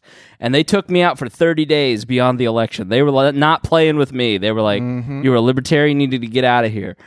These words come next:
Speaker 1: Uh, so the next, the next one's a thirty day. You'll get a thirty day
Speaker 2: Yeah,
Speaker 1: next
Speaker 2: that
Speaker 1: time.
Speaker 2: my, so my first one was March sixth. I don't remember what that was for.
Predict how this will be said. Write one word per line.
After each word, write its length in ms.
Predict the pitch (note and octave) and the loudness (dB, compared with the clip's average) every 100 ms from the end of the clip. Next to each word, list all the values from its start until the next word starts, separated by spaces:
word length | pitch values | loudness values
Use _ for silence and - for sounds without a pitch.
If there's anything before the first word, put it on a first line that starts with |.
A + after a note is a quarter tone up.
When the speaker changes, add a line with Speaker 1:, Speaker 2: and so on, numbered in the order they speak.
| - - _ _ | -20 -20 _ _
Speaker 1:
Uh, 280 | G2+ G2+ F#2 | -4 -2 -2
so 180 | F#2+ B2 | -2 -2
the 80 | B2 | 0
next, 280 | D#3+ F3 - - | 0 0 -6 -8
the 160 | C3+ | -2
next 240 | C#3 E3 - | 0 0 0
one's 200 | C#3 A#2+ | 0 0
a 60 | |
thirty 320 | G#2+ C#3 C3 | 0 2 2
day. 160 | G#2 G2 | 0 0
You'll 160 | F#2+ A2+ | 0 0
get 100 | A#2 | -2
a 60 | |
thirty 280 | - A#2 B2 | -2 0 0
day 100 | F#2+ F2+ | -2 -2
Speaker 2:
Yeah, 200 | C3+ A#2+ | -2 -2
Speaker 1:
next 100 | G#2+ | -4
Speaker 2:
that 120 | B2 | -6
Speaker 1:
time. 80 | B2+ | -4
Speaker 2:
my, 160 | C#3 - - | -6 -8 -14
so 520 | - C#3 C3 A#2+ - _ _ _ _ _ _ _ _ _ | -4 0 0 -2 -6 _ _ _ _ _ _ _ _ _
my 220 | A#2+ C3+ C3 | 0 2 0
first 440 | - E3+ F3 - | 0 0 0 0
one 220 | D3+ D3 | 2 4
was 320 | C#3 B2+ B2 A#2 | 4 4 2 2
March 340 | B2 C3 A#2+ | 4 2 0
sixth. 640 | - - - C#3+ - - - | -6 -4 0 0 -2 -12 -10
I 100 | G2 | -4
don't 120 | G2+ | -2
remember 240 | G#2 G#2 G#2 | -2 -2 -2
what 140 | G#2 | -4
that 140 | G#2 F#2 | -4 -6
was 120 | F#2+ | -6
for. 420 | - G2 F#2+ F#2 | -6 -4 -4 -6